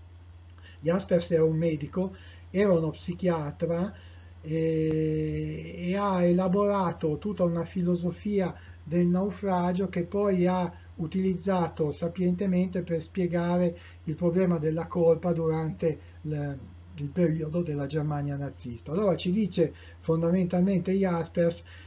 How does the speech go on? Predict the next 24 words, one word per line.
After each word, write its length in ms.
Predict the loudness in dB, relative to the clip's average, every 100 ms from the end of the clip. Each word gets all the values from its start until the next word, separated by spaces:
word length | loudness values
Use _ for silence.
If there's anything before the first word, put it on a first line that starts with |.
| -20 -2
che 160 | 4 6
l'uomo 720 | 6 4 4 2 0 -2 -6
ha 220 | -2 0
la 120 | 2
necessità 800 | 0 0 -2 -4 -2 -4 -2 -2
di 160 | 0 0
naufragare, 840 | -2 -4 -4 -6 -4 -8 -10 -16 -20 -20 -20 -20 -20 -20 -20 -16
cioè 180 | 0 2
gli 180 | 4 6
esseri 420 | 6 4 2 4
umani 560 | 4 2 -2 -2 -2 -2
hanno 540 | -2 -2 -2 -2 -6
il 180 | -8 -8
bisogno 960 | -2 -2 0 0 2 0 -2 -6 -12 -18 -20 -20 -6
di 180 | 0
incorrere 840 | 0 0 2 4 6 4 2 -2 -4
periodicamente 1120 | -2 2 2 2 -2 -2 -2 0 0 0 -2
in 180 | 0 -2
fallimenti, 960 | -2 -4 -2 -2 -2 -4 -10 -16 -16 -18 -20 -20 -16
perché 280 | -10 -6 -4
soltanto 680 | 0 -2 -2 -2 -2 -2 -2
attraverso 560 | 0 0 2 0 -2
il 80 | -6
fallimento 1000 | -4 -6 -4 -2 0 0 -4 -4 -4